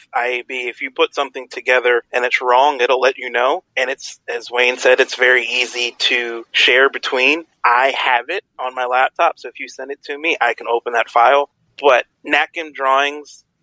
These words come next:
I actually kinda like those too, as Mike said, because I can see where your mind was at as you're trying to sketch it out on a piece of paper versus you download I A B and you send it to me, I can work through that,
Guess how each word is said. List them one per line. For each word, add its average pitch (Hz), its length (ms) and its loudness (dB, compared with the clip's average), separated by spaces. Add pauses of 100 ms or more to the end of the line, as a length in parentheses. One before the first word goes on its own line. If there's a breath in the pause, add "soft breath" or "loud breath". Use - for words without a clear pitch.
(100)
I 117 120 -2
actually 117 440 -10
kinda 120 240 -4
like 117 260 0
those 120 240 -6
too, 127 340 -8 (100)
as 120 180 -6
Mike 117 240 -2
said, 117 300 -2
because 117 420 -6 (140)
I 139 140 0
can 131 180 -8
see 143 260 -4
where 123 120 -2
your 113 180 -4
mind 120 340 0
was 123 140 -4
at 123 260 2
as 117 160 -6
you're 117 140 -8
trying 117 220 -6
to 110 80 -10
sketch - 300 -4
it - 80 -4
out 117 140 2
on 113 120 -4
a 113 40 -12
piece - 260 -12
of - 60 -18
paper 117 400 -4
versus 113 500 -10 (180)
you 131 180 -8
download 123 380 2
I 117 120 2
A 120 120 -2
B 120 240 -8
and 117 100 -8
you 117 60 -16
send 156 240 2
it 139 100 -4
to 131 140 -6
me, 123 140 -6
I 127 100 2
can 117 200 -16
work 127 280 -2
through 160 300 -6
that, 123 300 4